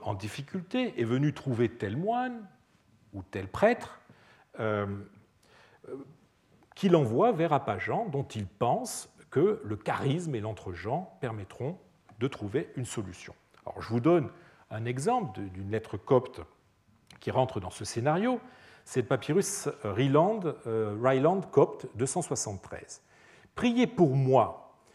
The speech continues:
euh, afin que Dieu puisse, euh, me donner de la force pour venir à vous. Et maintenant, euh, voici notre frère Psente Apis. Je l'ai envoyé à toi parce que les magistrats m'ont dit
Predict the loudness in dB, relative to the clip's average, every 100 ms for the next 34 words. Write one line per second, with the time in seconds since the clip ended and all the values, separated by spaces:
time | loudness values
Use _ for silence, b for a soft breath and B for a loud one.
0 | b b -8 -4 -2 0 0 0 2 0
1 | 0 -2 2 2 2 -2 -4 -2 -4 -6
2 | -8 -8 0 0 2 0 0 -2 -2 -4
3 | -2 0 0 -4 -14 -10 -8 -6 -8 -8
4 | -12 -16 -20 _ _ b b b b 4
5 | 6 6 4 2 0 0 0 -2 -10 _
6 | -8 -4 0 0 0 -2 -4 -6 -8 -4
7 | -4 -4 -12 -6 -2 -2 -2 -8 _ -4
8 | 0 0 2 0 0 -8 -12 -12 -12 -12
9 | -16 -12 6 6 8 4 4 2 2 -2
10 | -6 -8 -10 b b b _ 0 2 -2
11 | -2 2 4 2 -4 -8 -6 -4 -4 -4
12 | -8 -8 -4 -2 -4 -6 -4 -4 -4 -8